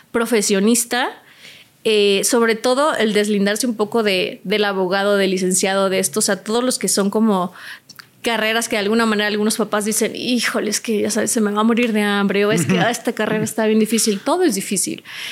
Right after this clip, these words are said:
Speaker 1: pero teniendo una familia que cree en ti y que cree en el proyecto en el que vas como a emprender de vida, eso está cañón, o sea, decir, "Sí lo va a lograr", o "Sí lo va a hacer", o "Tengo fe",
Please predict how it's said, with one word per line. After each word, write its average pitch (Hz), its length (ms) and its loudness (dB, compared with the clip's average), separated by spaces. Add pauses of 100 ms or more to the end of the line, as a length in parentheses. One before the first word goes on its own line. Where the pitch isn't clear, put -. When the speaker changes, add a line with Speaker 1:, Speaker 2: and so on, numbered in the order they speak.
(240)
Speaker 1:
pero 220 460 2
teniendo 233 400 2
una 302 120 4
familia 220 380 4
que 214 200 -2
cree 269 220 2
en 294 140 2
ti 254 300 0
y 214 80 0
que 202 240 -2
cree 269 400 0
en 214 60 2
el 208 140 0
proyecto 202 380 2
en 226 60 2
el 202 80 0
que 190 80 0
vas 185 420 -2
como 208 200 2
a - 20 2
emprender 196 440 0
de 226 120 2
vida, 202 400 0 (160)
eso 214 180 0
está 233 160 -2
cañón, 202 380 2
o 180 40 -2
sea, 180 220 -2
decir, 190 640 0 (300)
"Sí 254 220 2
lo 262 120 4
va 247 60 2
a 240 40 2
lograr", 185 380 -2
o - 80 -8
"Sí 240 200 2
lo 233 120 2
va 220 60 4
a 202 40 0
hacer", 196 200 0
o 185 80 0
"Tengo 233 280 2
fe", 233 380 -2